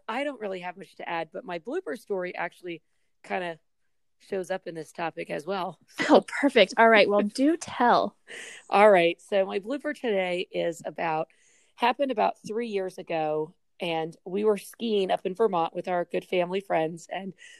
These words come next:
Speaker 1: we were on the, we were on the bunny hill, but the bunny hill in Vermont is a lift.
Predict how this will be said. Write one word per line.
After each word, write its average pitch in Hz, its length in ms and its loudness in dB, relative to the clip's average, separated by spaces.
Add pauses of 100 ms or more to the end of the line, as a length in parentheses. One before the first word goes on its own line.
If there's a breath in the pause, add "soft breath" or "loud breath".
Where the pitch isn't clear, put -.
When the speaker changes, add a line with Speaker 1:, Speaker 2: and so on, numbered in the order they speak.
(100)
Speaker 1:
we 208 160 4
were 208 160 6
on 214 280 2
the, 269 140 2 (280)
we 208 140 -6
were 302 60 8
on 415 120 4
the - 40 -8
bunny 202 320 2
hill, 170 220 0
but 175 140 -14
the 214 80 0
bunny 285 340 -4
hill 196 260 0
in - 120 -8
Vermont 170 360 -8 (200)
is 185 140 -4
a 185 60 0
lift. 175 460 -2